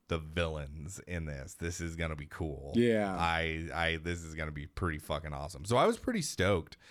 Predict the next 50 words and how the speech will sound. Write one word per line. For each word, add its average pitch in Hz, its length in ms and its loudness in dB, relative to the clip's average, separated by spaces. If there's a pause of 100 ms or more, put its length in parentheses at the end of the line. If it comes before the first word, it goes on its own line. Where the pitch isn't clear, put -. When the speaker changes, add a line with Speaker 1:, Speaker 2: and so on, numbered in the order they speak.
(180)
Speaker 1:
Like, 110 200 2
this 131 200 6
one, 143 200 6
I 92 100 4
do 90 260 2
believe 80 300 -2
I 80 120 4
played 76 520 -4 (560)
when 76 220 -2
it 71 160 -14
dropped. 71 360 -8
Speaker 2:
Yeah. 104 380 2
Speaker 1:
When 85 280 2
it 82 160 -4
came 80 220 -4
out, 73 240 0
I 80 120 0
Speaker 2:
<clears throat> 78 120 0
Speaker 1:
was, 73 180 -6
like, 71 340 -6 (460)
in 90 300 2
line 60 440 -4 (300)
to 92 120 0
pick - 240 -4
it 64 100 -8
up. - 220 -18
Speaker 2:
Yeah, 117 300 2
I, 135 240 4
I, 127 320 4
I - 20 8
may 127 280 8
have 113 180 0
taken 110 260 4
off 101 140 0
of 92 100 -4
work 92 220 -2
to 90 60 -10
play 87 180 -6
this. - 540 0
<laughs> - 360 -10
Speaker 1:
When 127 240 4
did 139 120 6
you 131 80 2
say, 131 180 2
two - 160 -2
thousand 123 280 4
eleven? 107 380 4
Speaker 2:
Twenty 131 160 6
eleven, 98 280 4
yeah. 87 160 0